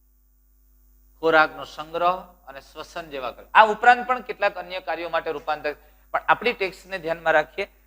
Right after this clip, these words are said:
તો પહેલા મુખ્ય ત્રણ બાબતો છે, આધાર માટે, ખોરાકના સંગ્રહ માટે અને શ્વસન જેવી ક્રિયાઓ માટે મૂળ, એટલે કે જો એ, એ ક્રિયાઓ માટે તે રૂપાંતરિત થયા, એટલે કે એનું મૂળ કાર્ય સિવાયનું બીજું કામમાં ટેકો કરવાનું કામ છે, તો આપણે એની વાત કરવી છે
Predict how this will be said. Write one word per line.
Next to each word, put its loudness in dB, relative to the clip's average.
તો -6
પહેલા 4
મુખ્ય -8
ત્રણ -2
બાબતો -2
છે, -12
આધાર 6
માટે, 0
ખોરાકના -4
સંગ્રહ -2
માટે 0
અને -10
શ્વસન -8
જેવી -14
ક્રિયાઓ -4
માટે -8
મૂળ, -8
એટલે 2
કે 0
જો 8
એ, -4
એ 8
ક્રિયાઓ 6
માટે 4
તે 2
રૂપાંતરિત 2
થયા, 0
એટલે -6
કે -8
એનું -8
મૂળ 2
કાર્ય 6
સિવાયનું -4
બીજું -8
કામમાં 0
ટેકો -4
કરવાનું 0
કામ 0
છે, -20
તો 2
આપણે 4
એની 0
વાત 4
કરવી -4
છે -4